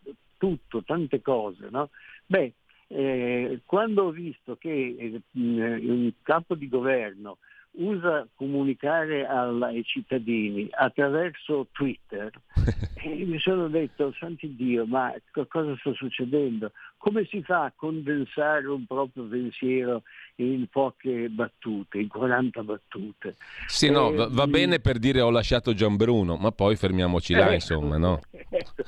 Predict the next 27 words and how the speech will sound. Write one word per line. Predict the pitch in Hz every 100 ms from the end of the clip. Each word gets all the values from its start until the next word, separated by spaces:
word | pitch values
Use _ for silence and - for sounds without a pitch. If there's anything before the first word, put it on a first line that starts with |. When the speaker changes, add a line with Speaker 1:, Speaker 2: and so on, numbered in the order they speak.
| - - -
Speaker 1:
ti |
dico, | 180 208
"Ho | 175
lasciato | 156 196 180 151
Gianbruno", | 185 170 185 156
va | 160
benissimo, | 185 190 175 170 160 139
noi | 151
ci | 147 -
facciamo | 220 147 143
quattro | 143 147 139
risate | 143 170 143 135 135 - 123 - - -
e | 175 135
ci | - 131
domandiamo | 143 143 139 156 139
Speaker 2:
Appunto. | -
Speaker 1:
solo, | 160 165 147 - - -
eh, | - 147 123 -
se, | 156 147 131 -
se | 156
esista | 135 165 - 147
più | - 165
una | 156 123
privacy, | 143 156 151 139 123 - 120 107 _ _ -
ehm, | 131 120 113 113 107 113 110 110 104 104 107 110
in | 123 123
assoluto, | 120 - 156 135 113 - 139